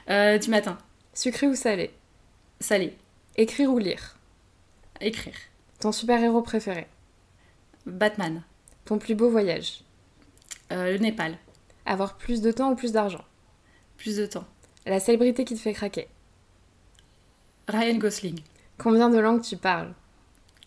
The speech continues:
Speaker 1: Euh, quatre.
Speaker 2: Quel super pouvoir tu voudrais avoir ?
Speaker 1: Euh, j'aimerais bien être invisible.
Speaker 2: Ta Madeleine de Proust ?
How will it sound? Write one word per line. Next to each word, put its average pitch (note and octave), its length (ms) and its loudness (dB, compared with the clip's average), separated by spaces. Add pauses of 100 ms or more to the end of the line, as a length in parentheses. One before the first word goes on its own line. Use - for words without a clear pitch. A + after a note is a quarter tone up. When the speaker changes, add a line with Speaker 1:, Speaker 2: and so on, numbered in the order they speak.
(140)
Speaker 1:
Euh, F3 220 -4
quatre. - 360 -6 (400)
Speaker 2:
Quel G#3+ 160 0
super A#3 280 -2
pouvoir A#3 280 0
tu A#3 140 -4
voudrais F#3+ 280 -2
avoir ? F3+ 380 -6 (1000)
Speaker 1:
Euh, G#3 480 0
j'aimerais G#3+ 320 0
bien A#3 120 0
être A3+ 140 -4
invisible. F#3+ 400 -2 (480)
Speaker 2:
Ta F#3+ 340 4
Madeleine G#3+ 360 4
de A3+ 80 4
Proust ? - 540 -8